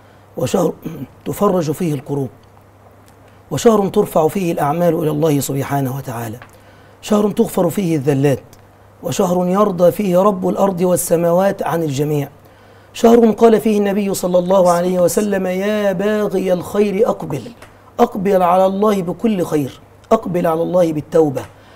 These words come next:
أقبل على الله بالإقلاع عن الذنب، أقبل على الله بأن تحمل في قلبك كل حب وكل خير لجميع المسلمين". طب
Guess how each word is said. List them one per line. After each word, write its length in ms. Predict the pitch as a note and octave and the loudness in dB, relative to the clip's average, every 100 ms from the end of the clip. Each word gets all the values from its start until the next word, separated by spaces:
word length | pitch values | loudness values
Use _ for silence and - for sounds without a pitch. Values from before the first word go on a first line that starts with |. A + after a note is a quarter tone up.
| - - | -20 0
أقبل 340 | A3+ A3+ G#3 G3+ | 0 2 4 4
على 180 | G3 G3+ | 4 2
الله 340 | G3+ G#3+ G3+ | 2 2 2
بالإقلاع 720 | F#3+ - F#3 F#3 F#3+ E3+ E3 | -2 -4 -6 0 2 2 2
عن 140 | D3 | 0
الذنب، 520 | D#3 C#3 E3 D#3 C#3 C3+ - - - - | -2 4 4 4 -2 -8 -12 -20 -20 4
أقبل 360 | A3+ B3 G#3 G#3+ | 4 4 2 2
على 200 | G3 G3+ | 2 2
الله 340 | G3+ G#3+ A3 | 0 0 0
بأن 340 | G3+ A3 G3 F#3+ | 0 -4 -4 -2
تحمل 460 | A3+ - F#3+ F#3+ | -2 -2 -8 -8
في 140 | F3+ F3+ | -8 -8
قلبك 580 | G3 A3+ F#3+ G3 G3 | -4 -4 -4 -6 -6
كل 340 | - B3+ G#3+ G3+ | -2 0 0 -2
حب 520 | - A3+ F3+ F3+ D#3 - - - - | 2 2 2 -8 -8 -12 -20 -12 -8
وكل 380 | E3+ A#3+ A3+ | 2 4 4
خير 280 | G#3 A#3+ B3 | 4 6 6
لجميع 640 | A3 G#3+ G3 G#3 B3 A#3 G3 | 4 0 0 4 6 4 2
المسلمين". 540 | F#3 E3+ E3 C#3+ A#2+ - - - | -6 -6 -6 -6 -8 -14 -20 -20
طب 80 | - | -16